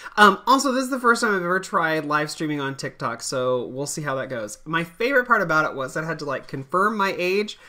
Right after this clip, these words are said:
So <laughs> it asked me to, like, put in the date I was born, and then it was like, "Put your face in this scanner, and we're gonna try and guess how old you are based by your age." So that was fun and humbling. Anyway,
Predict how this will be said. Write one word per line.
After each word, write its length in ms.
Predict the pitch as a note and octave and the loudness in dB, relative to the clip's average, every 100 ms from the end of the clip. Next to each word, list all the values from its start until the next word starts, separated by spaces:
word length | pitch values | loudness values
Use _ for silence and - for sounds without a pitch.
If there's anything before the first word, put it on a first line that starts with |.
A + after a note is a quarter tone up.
| - - _ - | -20 -20 _ -8
So 420 | - G3+ F#3+ G3 - | 0 6 6 6 0
<laughs> 180 | - - | -4 -6
it 200 | F3 - | -6 0
asked 320 | A3+ - - | 0 0 -2
me 80 | A#3 | 0
to, 80 | G#3+ | 2
like, 220 | G3+ G3+ | 2 0
put 160 | F3 F3 | -2 0
in 60 | |
the 80 | F3+ | 2
date 140 | E3+ | 2
I 60 | D#3+ | 0
was 80 | D#3+ | 0
born, 220 | E3 D#3 | -2 -2
and 80 | E3+ | -2
then 80 | F3 | -4
it 40 | |
was 140 | D#3 | -4
like, 160 | D#3+ C#3+ - - - - | -4 -4 -8 -20 -16 -2
"Put 200 | F#4+ F4+ | -2 0
your 120 | A3 | -2
face 280 | G3 F#3+ G3 | -2 -4 -2
in 80 | |
this 280 | F3 E3+ - - - | 0 0 -2 -12 -20
scanner, 460 | - - G#3+ B3+ G3 | -10 -4 0 2 2
and 100 | C#3+ | 0
we're 120 | D#3 | -2
gonna 160 | F#3+ F3+ | -2 -4
try 220 | G3+ F3 | -4 -4
and 140 | D3+ | -4
guess 280 | C3+ C#3 E3+ | -4 -4 -4
how 160 | F3+ D3 | -4 -4
old 260 | D3 F3 | -2 -4
you 60 | D#3 | -2
are 160 | C3 B2+ | -2 0
based 260 | D3 E3 | -4 -4
by 80 | C#3+ | -6
your 180 | B2 - | -6 -4
age." 260 | D#3 B2+ | -4 -4
So 180 | - D3 | -6 -6
that 200 | C#3+ F#3 | 2 2
was 160 | D3 - | 2 -4
fun 220 | - C3 | -4 -4
and 120 | A#2 | -4
humbling. 380 | B2+ A#2+ A2+ A#2+ | -8 -8 -10 -12
Anyway, 420 | - B3 F#3 C#3 | -2 2 2 0